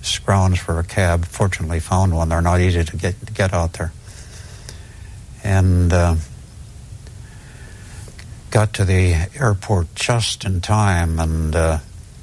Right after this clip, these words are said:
went in, sat down on an aisle seat back in the steerage. Um, pretty soon, uh, I was putting my bag underneath the, uh, seat in front of me, and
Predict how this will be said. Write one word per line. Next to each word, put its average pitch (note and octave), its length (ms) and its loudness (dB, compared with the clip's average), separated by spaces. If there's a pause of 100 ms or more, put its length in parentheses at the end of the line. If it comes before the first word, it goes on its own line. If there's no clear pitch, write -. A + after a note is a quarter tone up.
(200)
went G#2 180 4
in, F2+ 400 4
sat F#2+ 280 2
down F#2 200 2
on F2 160 2
an E2+ 60 2
aisle F2+ 300 2
seat F#2 460 -2
back F2 300 -2
in F2+ 60 -2
the E2+ 80 -2
steerage. F2 680 0 (1600)
Um, E2+ 460 2 (880)
pretty G2+ 240 4
soon, F#2+ 440 4
uh, E2+ 380 2
I F2+ 120 2
was F2 360 0 (2000)
putting G#2+ 260 2
my F#2 200 4
bag F#2+ 400 0
underneath F#2 640 0
the, E2+ 400 -2
uh, D#2+ 80 -4
seat F#2+ 320 0
in F2+ 120 0
front G2+ 240 0
of F2+ 100 0
me, E2+ 240 0
and E2+ 260 0